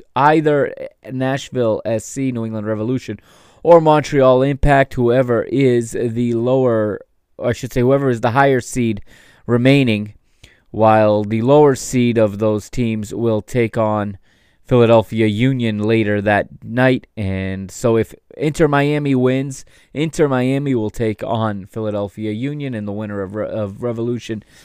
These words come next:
Nashville will ta-, I'm sorry, the winner of Revolution, Montreal Impact will take on Toronto. If Montreal Impact win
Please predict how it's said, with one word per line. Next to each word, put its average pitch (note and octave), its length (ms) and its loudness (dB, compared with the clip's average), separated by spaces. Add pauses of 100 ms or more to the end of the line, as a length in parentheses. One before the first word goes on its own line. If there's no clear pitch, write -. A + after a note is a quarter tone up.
(160)
Nashville C3+ 600 0
will A2+ 160 -2
ta-, B2 320 -4
I'm A#2 220 -4
sorry, G#2+ 240 -4
the A2 80 -6
winner B2+ 180 -4
of A#2 100 -6
Revolution, B2+ 680 -2
Montreal A#2+ 400 -2
Impact A#2 340 -4
will G#2 80 -8
take G#2+ 220 -8
on G2 160 -6
Toronto. A#2 520 -4 (400)
If - 540 -2 (140)
Montreal B2+ 640 -2
Impact B2+ 520 -4
win G#2+ 500 -4